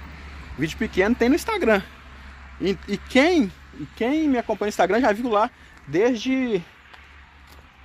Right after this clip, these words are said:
terça-feira. O sino ativado aqui, ó. Aqui, se eu não me engano, é a quatrocentos e vinte e oito, que liga aqui na frente da B R cento e dezesseis, né? Que eu vou pegar ela agora. E pra cá vai sentido Ipatinga.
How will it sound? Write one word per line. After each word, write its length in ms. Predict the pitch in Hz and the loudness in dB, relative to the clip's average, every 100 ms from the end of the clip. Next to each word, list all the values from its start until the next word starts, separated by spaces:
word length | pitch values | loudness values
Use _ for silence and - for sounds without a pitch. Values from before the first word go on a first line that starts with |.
| - | 2
terça-feira. 560 | 214 277 - 160 120 - _ - - - - _ | 2 2 0 -2 -2 -6 _ -20 -20 -18 -18 _
O 80 | 143 | -16
sino 160 | - 156 | -8 -8
ativado 380 | 143 135 151 139 | -6 -2 0 -2
aqui, 200 | - 208 | -4 -4
ó. 120 | 127 - - - - _ - - - - _ | -4 -10 -20 -20 -20 _ -20 -20 -20 -20 _
Aqui, 260 | 127 - | -10 -8
se 100 | 156 | -4
eu 40 | 156 | -2
não 80 | 156 | 0
me 100 | 147 | 0
engano, 240 | 131 151 | -2 -4
é 40 | |
a 40 | 151 | -8
quatrocentos 480 | 160 143 - 180 160 | -8 -10 -10 -14 -10
e 20 | |
vinte 200 | 156 - | -12 -8
e 60 | |
oito, 300 | 143 196 - _ _ _ _ _ - - _ _ | -8 -8 -12 _ _ _ _ _ -20 -20 _ _
que 100 | 131 | 0
liga 640 | 131 143 139 143 135 135 - - _ _ _ _ _ _ _ _ _ _ _ _ - | 2 2 2 2 0 -2 -8 -20 _ _ _ _ _ _ _ _ _ _ _ _ -16
aqui 240 | 120 - | -10 -4
na 100 | 147 | -2
frente 180 | 143 135 | -2 -2
da 100 | 135 | 0
B 100 | 131 | -2
R 80 | 135 | -2
cento 140 | 135 | -2
e 20 | |
dezesseis, 400 | 131 131 160 180 | -2 -2 -2 -2
né? 160 | 175 208 - _ - - - _ _ | -4 -10 -12 _ -20 -20 -20 _ _
Que 60 | 113 | -8
eu 20 | |
vou 80 | 117 | -4
pegar 220 | 127 117 | -2 0
ela 100 | 123 | 0
agora. 320 | 113 160 175 - _ _ - | -2 -4 -6 -16 _ _ -20
E 60 | - | -10
pra 180 | 131 | -8
cá 120 | 123 127 | -4 -4
vai 120 | 139 | -4
sentido 240 | 143 147 | -6 -10
Ipatinga. 500 | 147 190 - 120 110 | -6 -6 -6 -8 -10